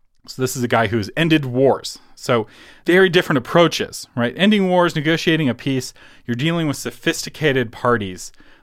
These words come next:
on both ends. Whereas Never Split the Difference is written by a guy who would negotiate with, you know, a bank robber who's got a gun to the head of a hostage. Similar principles, but also some different principles. And these two books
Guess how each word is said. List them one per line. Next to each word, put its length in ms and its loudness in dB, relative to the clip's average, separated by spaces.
on 180 -6
both 260 -2
ends. 300 -10
Whereas 320 -6
Never 200 -2
Split 220 -6
the 100 -6
Difference 380 -6
is 180 -6
written 200 -8
by 180 -2
a 60 -8
guy 280 -2
who 380 -10
would 160 -10
negotiate 580 0
with, 320 -2
you 100 -2
know, 100 4
a 60 2
bank 340 2
robber 320 4
who's 120 -8
got 180 0
a 40 -4
gun 260 2
to 60 -12
the 120 -4
head 280 -2
of 180 -6
a 60 -4
hostage. 600 -6
Similar 460 2
principles, 420 -2
but 120 -6
also 200 -4
some 240 -4
different 300 -6
principles. 360 -20
And 100 -12
these 160 -10
two 140 -8
books 380 -10